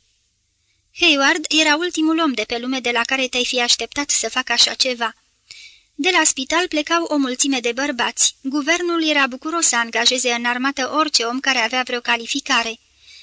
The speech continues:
iar alții, plecând ca simpli soldați, scriseră acasă că au fost puși să lucreze în spitale de îndată ce s-a aflat că sunt studenți la medicină.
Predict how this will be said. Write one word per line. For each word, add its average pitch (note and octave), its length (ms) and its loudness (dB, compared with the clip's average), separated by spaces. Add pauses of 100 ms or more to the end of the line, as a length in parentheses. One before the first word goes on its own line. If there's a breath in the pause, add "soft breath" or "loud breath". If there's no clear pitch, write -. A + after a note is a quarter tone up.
(120)
iar E4+ 220 0
alții, D4+ 400 2
plecând C#4+ 380 0
ca B3 180 0
simpli D4 360 0
soldați, A#3 640 0 (340 loud breath)
scriseră F4 500 2
acasă B3+ 480 2
că D4+ 100 -2
au D4 220 4
fost E4 320 -2
puși - 320 0
să C#4+ 140 0
lucreze C4 400 -2
în A#3 120 -2
spitale C#4 460 0
de B3 120 -2
îndată B3+ 340 -4
ce B3 120 -2
s-a A#3+ 160 0
aflat C4 320 0
că A#3 140 -4
sunt C4 240 0
studenți B3 560 0
la B3 140 2
medicină. A#3 640 -2